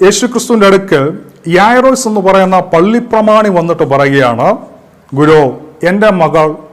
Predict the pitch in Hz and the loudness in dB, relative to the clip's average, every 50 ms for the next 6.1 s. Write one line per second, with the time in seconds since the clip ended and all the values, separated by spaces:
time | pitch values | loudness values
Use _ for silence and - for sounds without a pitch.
0 | - - - 151 - - - 233 190 214 208 180 160 139 123 113 104 131 170 226 | -12 -8 -6 -6 -4 -2 -2 0 0 2 2 2 0 0 -2 -4 -4 -2 0 0
1 | 233 220 214 196 180 160 156 - 156 147 139 - 143 139 135 131 123 120 123 - | 0 2 2 0 0 0 -2 -2 -4 -2 -2 -2 -4 -4 -4 -4 -6 -8 -10 -14
2 | - - - _ _ _ - 190 202 262 320 330 294 254 226 208 190 170 143 127 | -20 -20 -20 _ _ _ -2 0 2 4 4 4 4 2 2 2 2 0 0 -2
3 | - - - - 160 170 175 185 185 180 175 170 165 165 165 151 139 - - - | -4 -8 -4 0 2 2 4 4 4 4 2 2 0 0 -2 -4 -6 -4 -2 -2
4 | 180 165 - - - 190 180 185 175 165 160 151 139 127 135 120 104 98 - - | -2 -2 -2 0 0 2 2 2 0 -2 -2 -2 -4 -4 -6 -6 -8 -10 -16 -10
5 | - 139 143 143 139 139 139 123 - - 151 143 139 139 - 123 110 110 110 101 | -6 -4 -4 -4 -4 -6 -8 -8 -6 -4 -4 -4 -4 -4 -6 -8 -6 -6 -8 -10
6 | - 92 | -12 -16